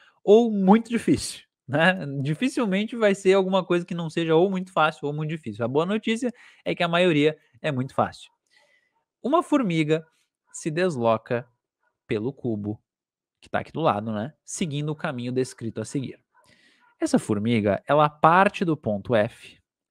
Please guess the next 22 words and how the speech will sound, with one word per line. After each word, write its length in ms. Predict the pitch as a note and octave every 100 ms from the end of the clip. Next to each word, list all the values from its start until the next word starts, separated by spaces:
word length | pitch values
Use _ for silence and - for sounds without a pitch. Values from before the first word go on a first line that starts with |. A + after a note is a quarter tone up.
| _
até 440 | - D3+ - - G3
o 140 | A#3+
ponto 420 | - E3+ F3+ F#3
médio 840 | E3+ C3 A#2 D3 G3+ G3 G#3+ A3 A3
do 160 | D#3+ D#3+
segmento 720 | - E3+ C#3+ C3+ C3 D3+ E3
G 140 | B2+ D3
H. 340 | D3+ G#2 - _ _ _ _ _ _ _ _ _ _ _ -
Parte 640 | F3+ C3 G#2 - - - _
desse 420 | B2 F3 A3+ -
ponto 560 | - E3+ C#3+ G2+ - _ _
até 320 | C#3 G#2+ D#3
D 260 | F#3 F3 C#4 _ _ _ _ _ _ _
pela 200 | G#3 G3
menor 320 | G#3+ E3 A2+
distância 440 | A2 A#2 G#2+ G2
possível. 420 | G2 C3+ F#3 C3+ _ _ _ _ _ _ _ -
Parte 420 | F3 C3+ A2 -
desse 340 | C#3 G#3 -
ponto 540 | G3+ E3+ C3+ A2 - _ -
até 320 | A2+ - G#3
A 240 | G3 G3+